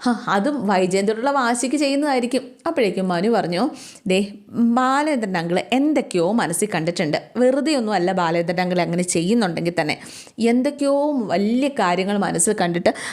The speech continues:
അതിൻ്റെ ഒരു കാരണവും ഉണ്ടായിരിക്കാം, അതുകൊണ്ടായിരിക്കാം ഇങ്ങനെയൊക്കെ ചെയ്യുന്നത്." അത്, ആ, വൈജാൻ്റിയെ വെറുതെ ചൂട് പിടിപ്പിക്കുക എന്നത് മാത്രമല്ല, ആ, ബാല-, ബാലനങ്ങളുടെ ഉദ്ദേശം എന്നാണ് എനിക്ക് തോന്നുന്നത്.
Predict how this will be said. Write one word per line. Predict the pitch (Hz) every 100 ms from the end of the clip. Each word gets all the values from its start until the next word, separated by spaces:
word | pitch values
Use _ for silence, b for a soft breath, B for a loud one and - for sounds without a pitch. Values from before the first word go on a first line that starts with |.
| B
അതിൻ്റെ | 381 381 311
ഒരു | 269
കാരണവും | 269 208 196 208 240 269
ഉണ്ടായിരിക്കാം, | 196 175 180 180 180 -
അതുകൊണ്ടായിരിക്കാം | 302 349 381 339 294 285 302
ഇങ്ങനെയൊക്കെ | 247 233 240 240
ചെയ്യുന്നത്." | 233 170 190 190 - - _ _ _ _ _ -
അത്, | 180 196 - B B
ആ, | 196 180 175
വൈജാൻ്റിയെ | 180 180 202 208 233
വെറുതെ | 226 196 196 240
ചൂട് | 247 220 233
പിടിപ്പിക്കുക | 226 214 202 226 233 -
എന്നത് | 359 311 240
മാത്രമല്ല, | 190 185 202 208 220 170 190 262
ആ, | - - 185 180 - 180 185 -
ബാല-, | 190 180 185 180 196
ബാലനങ്ങളുടെ | 180 180 185 190 190
ഉദ്ദേശം | 170 175 180 180 202 311
എന്നാണ് | 269 190
എനിക്ക് | 170 175 220
തോന്നുന്നത്. | 170 165 175 175